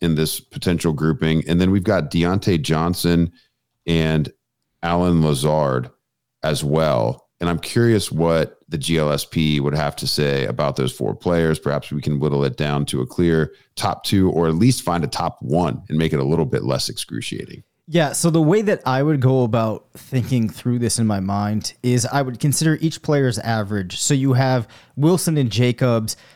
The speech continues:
Speaker 2: at twelve and thirteen respectively. Jacobs has more upside, with a decent amount of his matches going over twenty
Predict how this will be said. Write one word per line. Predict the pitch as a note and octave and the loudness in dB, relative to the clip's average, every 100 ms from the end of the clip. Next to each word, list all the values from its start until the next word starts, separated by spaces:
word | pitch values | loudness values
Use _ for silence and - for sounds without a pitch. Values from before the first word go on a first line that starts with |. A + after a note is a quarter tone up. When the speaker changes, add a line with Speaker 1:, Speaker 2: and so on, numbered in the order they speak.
| _ - | _ -4
Speaker 2:
at | C#3 - | -4 -2
twelve | - D#3 D#3 C#3 | -2 2 2 2
and | C3+ | 0
thirteen | - C#3+ - D3 C#3 | 0 -2 0 2 2
respectively. | B2+ A#2 - C3+ A2 - G#2 G#2 G#2 G2 - - _ | 2 0 0 -2 -2 -2 -2 0 -2 -4 -10 -20 _
Jacobs | - D3+ D#3 E3 D#3 B2 | 0 2 2 2 0 0
has | D3 C#3 C3 B2+ G#2+ | 0 2 2 2 0
more | C3 C#3+ C#3+ - | 2 4 4 0
upside, | C#3 - - C#3 B2+ B2 A#2 | -4 -4 0 2 2 0 -2
with | B2 | -2
a | |
decent | A2+ - D#3 D#3+ C#3+ | 0 0 0 2 2
amount | B2 B2 A#2+ | 2 2 0
of | |
his | G#2 A2+ | 0 2
matches | A2+ A2+ A2+ A#2+ G#2 | 2 2 0 -2 0
going | A#2 A2+ | 2 2
over | A2+ A#2 G#2+ | 2 0 0
twenty | G2 - C3+ B2+ A2+ G#2+ | -6 -4 -2 0 0 0